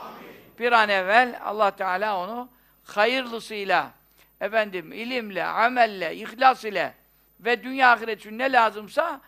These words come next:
o faaliyetlerle müşerref eylesin. Amin. Amin. Bir dua alalım cemaatten. Daha çocuk akıllı çok. Aşırı akıllılıktan zaten böyle oluyor.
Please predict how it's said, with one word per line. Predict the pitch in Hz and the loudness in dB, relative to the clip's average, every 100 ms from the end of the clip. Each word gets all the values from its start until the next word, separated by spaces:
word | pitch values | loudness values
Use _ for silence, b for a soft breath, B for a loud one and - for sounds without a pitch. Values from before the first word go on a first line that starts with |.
| b b - | b b 0
o | 262 254 220 - | 4 4 2 0
faaliyetlerle | 226 226 220 208 202 202 233 277 | 2 4 4 -2 -2 0 2 0
müşerref | 214 185 180 202 175 | 0 0 4 4 4
eylesin. | 165 147 - | -2 -6 -12
Amin. | - - - - - - | -16 -16 -16 -18 -8 4
Amin. | 190 185 165 156 | 4 4 0 -12
Bir | 185 | -4
dua | 226 | 2
alalım | 220 214 214 220 | 4 4 2 0
cemaatten. | 196 180 165 - 156 175 | -4 -2 -4 -4 -10 -4
Daha | 233 | -4
çocuk | - 202 185 - _ b b b b _ _ - | -4 -12 -14 -20 _ b b b b _ _ 0
akıllı | 190 - 247 247 | 0 0 -4 -4
çok. | - 175 - | -4 -4 -4
Aşırı | 170 - 220 | -6 -4 0
akıllılıktan | 208 196 202 202 190 - 214 | 0 0 -10 -10 -10 -6 -4
zaten | 196 170 175 | -2 -2 -4
böyle | 160 160 | -10 -8
oluyor. | 160 165 254 | -8 -6 -4